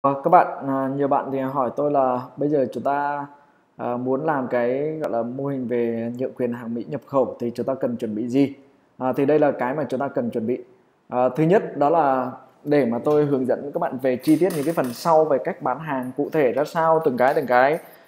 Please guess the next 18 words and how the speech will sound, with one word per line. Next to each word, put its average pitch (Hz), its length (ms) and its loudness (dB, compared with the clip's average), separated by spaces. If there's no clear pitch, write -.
à, 127 160 4
từ 139 220 6
sản 127 280 0
phẩm, 113 260 2
à, 117 260 0
năm 147 200 -4
trăm 156 200 0
ngàn 127 240 0
cho 139 100 -2
đến 127 180 -2
sản 131 220 -4
phẩm 110 220 -4
mười 120 120 2
lăm 139 280 -2
triệu, 113 380 0
hai 143 260 -2
mươi 147 180 -2
triệu 87 360 -2